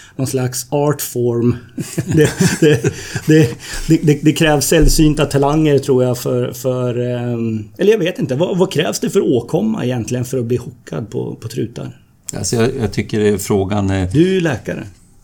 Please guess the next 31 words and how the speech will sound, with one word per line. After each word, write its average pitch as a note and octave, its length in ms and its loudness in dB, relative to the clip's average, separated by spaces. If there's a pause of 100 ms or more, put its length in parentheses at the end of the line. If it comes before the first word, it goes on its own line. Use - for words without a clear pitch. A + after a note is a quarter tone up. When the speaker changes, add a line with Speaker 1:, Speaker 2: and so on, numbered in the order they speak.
(300)
Speaker 2:
Ja, A#2 400 4 (200)
men, A#2+ 400 4
eh, A2+ 240 6 (180)
så - 160 2
här, B2+ 300 4
finns D3+ 280 2
det - 80 2
inte F#2+ 300 2 (360)
olika F2 500 2
former? E2+ 300 2
För F#2+ 100 2
det A2 80 4
finns A#2 360 2
ju... F#2+ 200 2 (320)
Gallheads G2+ 800 2
har G2 100 2
ju F2+ 60 2
blivit E2 380 0
en, D#2+ 200 0
en, E2 220 0
någon D#2+ 140 0
slags D2 260 -6
diagnos D#2+ 640 -2
på - 160 -10
något D#2+ 220 -8
vis. D2+ 260 -2
Och D2+ 80 -4
de E2 240 0
är D#2 120 -2
ju... D2+ 220 0 (480)
Eh, D2+ 460 -4